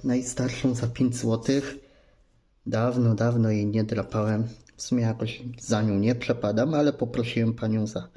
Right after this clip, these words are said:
różne, żeby mi dała stawki po pięć złotych. Z numerem trzydzieści trzy szukamy w danych grach trzech identycznych symboli, a mamy gwiazdę, podkowę,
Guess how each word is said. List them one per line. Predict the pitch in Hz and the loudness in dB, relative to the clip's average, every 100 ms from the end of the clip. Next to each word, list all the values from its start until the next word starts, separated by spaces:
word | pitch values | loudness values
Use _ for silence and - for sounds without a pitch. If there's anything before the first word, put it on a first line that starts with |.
| - - - _ | -20 -20 -20 _
różne, | 127 131 131 131 117 120 - | -2 0 2 2 2 0 -6
żeby | 117 117 104 104 | -6 -4 -2 0
mi | 107 | 0
dała | 104 98 98 - - | 0 0 -2 -6 -18
stawki | - 101 98 - | -6 -4 -4 -10
po | - 95 | -10 -6
pięć | 101 98 | -6 -4
złotych. | - - - | -8 -10 -14
Z | - | -6
numerem | 151 147 131 120 120 | 0 2 2 2 0
trzydzieści | 117 117 - - | 0 -2 -2 -8
trzy | - - - 180 175 - - - | -10 -4 0 0 -2 -8 -18 -14
szukamy | - - 147 139 127 | -6 0 2 4 2
w | 127 | 2
danych | - 135 120 113 | 2 2 2 2
grach | 117 117 117 120 | 0 0 0 -4
trzech | - - 113 117 | -8 -4 -2 -2
identycznych | 113 110 110 - - 113 | -2 -2 -4 -6 -6 -6
symboli, | - 151 135 110 110 104 113 113 - - _ _ _ _ _ - _ | 0 2 2 2 0 0 0 0 -4 -20 _ _ _ _ _ -20 _
a | - | -4
mamy | 110 104 107 | -2 0 -2
gwiazdę, | 107 120 117 117 - 104 98 101 - _ _ _ _ _ _ _ _ _ _ | -2 0 0 0 -4 -2 -2 -4 -12 _ _ _ _ _ _ _ _ _ _
podkowę, | - 120 - 104 98 107 131 | -6 -6 -6 -4 0 0 0